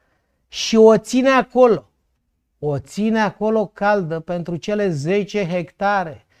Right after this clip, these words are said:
pe care le deține această societate, Aroma. Puneți, uh, sigla sau găsiți acolo, ce, o sticlă de coniac, să știe lumea despre ce vorbim. Da? Uh,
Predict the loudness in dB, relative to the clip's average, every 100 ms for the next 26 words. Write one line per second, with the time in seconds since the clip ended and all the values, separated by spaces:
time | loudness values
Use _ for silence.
0 | _ _ -6 -2 0 2 0 0 -2 -6
1 | -6 -6 -6 -8 -10 -8 -10 -8 -10 -8
2 | -8 -6 -8 -10 -10 -4 -2 -2 -4 -8
3 | -14 -10 -10 -10 -10 -6 -6 -6 -8 -10
4 | -10 -6 -6 -6 -10 _ _ -12 -8 -6
5 | -8 -6 -6 -4 -6 -8 -8 -8 -8 -10
6 | -8 -6 -6 -8 -6 -6 -8 -12 -10 -8
7 | -6 -6 -8 -10 -12 -12 -10 -8 -8 -8
8 | -12 -14 _ _ _ _ _ _ -10 -10
9 | -12 _ _ _ _ _ _ _ _ _
10 | _ -10 -4 -2 -2 -2